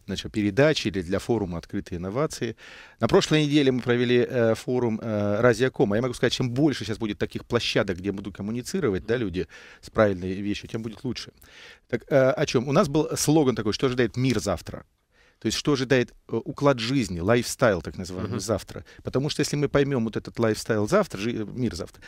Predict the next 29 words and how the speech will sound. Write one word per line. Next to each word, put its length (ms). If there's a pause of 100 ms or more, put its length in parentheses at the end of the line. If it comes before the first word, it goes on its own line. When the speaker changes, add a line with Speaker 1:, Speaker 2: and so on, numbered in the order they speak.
Speaker 1:
то 100
и 180
бизнес 440
будет 220
отвечать 520
этому 280
процессу. 320
Speaker 2:
То 60
есть 100
опять 220
вот, 180
вот 220
в 100
этом, 220
Speaker 1:
Правильно, 340
Speaker 2:
да, 60
Speaker 1:
то 60
есть 120
и 40
бизнес. 300
И 60
я 140
Speaker 2:
мгм, 60
Speaker 1:
надеюсь 400
на 100
то, 160
что, 80
Speaker 2:
направлении. 100
Speaker 1:
скажем, 280